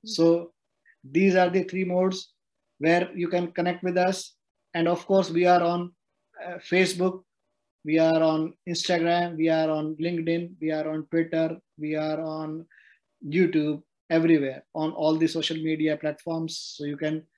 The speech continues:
search Sikhem Healing Center or Power of Powers by Sikhem Healing Center. You will, uh, go reach, uh, to those pages, and, uh, you can see more information about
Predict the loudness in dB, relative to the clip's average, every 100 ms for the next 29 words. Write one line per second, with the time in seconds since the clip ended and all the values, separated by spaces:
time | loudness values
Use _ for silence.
0 | _ _ _ _ -4 2 2 0 -6 -4
1 | -2 0 0 -2 -4 -4 -4 -4 -6 -4
2 | -2 0 -2 -2 -2 -2 -2 -10 -10 -10
3 | -8 -8 -10 -12 -12 -10 -8 -8 -8 -10
4 | -12 _ _ _ _ -20 -20 -18 -14 -10
5 | 0 2 2 -2 -12 -10 -2 -2 -2 -6
6 | -10 _ -14 -8 -6 -6 -8 -8 -2 -2
7 | -2 -4 0 2 4 0 -2 -10 _ _
8 | _ -8 -6 -4 -4 -6 -8 -10 -8 -6
9 | -4 -4 -6 -10 -4 -2 -2 -4 -4 -2
10 | -4 -6 -10 -12 -14 -16 -18 -20